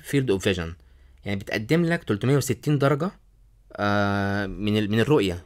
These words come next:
يعني من الرؤية المتاحة. ما انت تخيل العزة انت عايز تشوف الناحية دي، فهتلف العزة كده، تشوف الناحية دي، هتلف العزة كده. معاك هنا تلت-، يعني مية وتمانين يمين، مية وتمانين شمال، تلتمية وستين درجة كاملة. تحت وفوق برضو ايه ما بين مية وتمانين درجة،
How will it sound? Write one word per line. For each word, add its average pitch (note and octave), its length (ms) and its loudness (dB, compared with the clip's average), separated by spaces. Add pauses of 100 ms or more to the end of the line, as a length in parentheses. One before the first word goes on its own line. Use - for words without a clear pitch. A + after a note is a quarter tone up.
يعني F#2 200 -2
من G2+ 140 0
الرؤية A#2 240 2
المتاحة. G2+ 460 -2 (420)
ما G#2 40 -2
انت G2+ 120 0
تخيل C3 280 0
العزة A#2 400 2
انت A2+ 140 -2
عايز B2 140 2
تشوف A#2 140 -6
الناحية G#2 320 -2
دي، E2+ 140 -10 (480)
فهتلف G2 340 -2
العزة G#2 280 2
كده، F2+ 240 -4 (140)
تشوف A2+ 140 -2
الناحية A2+ 260 0
دي، G2 80 0
هتلف - 280 -2
العزة G2+ 260 0
كده. F#2+ 180 -2 (440)
معاك A#2 300 0
هنا D3+ 320 0
تلت-، G2+ 220 -4
يعني F#2+ 300 -2
مية A#2 120 4
وتمانين A#2+ 320 2
يمين، A#2+ 240 4
مية B2 100 2
وتمانين A#2+ 180 0
شمال، C3 280 -2
تلتمية C3 260 -4
وستين B2 320 -2
درجة A#2 220 0
كاملة. G2 300 -2 (640)
تحت C#3+ 240 2
وفوق D3+ 220 2
برضو C#3+ 240 4
ايه C#3 180 2
ما G2 160 -2
بين B2 120 4
مية C#3+ 140 4
وتمانين B2+ 280 0
درجة، G#2 280 2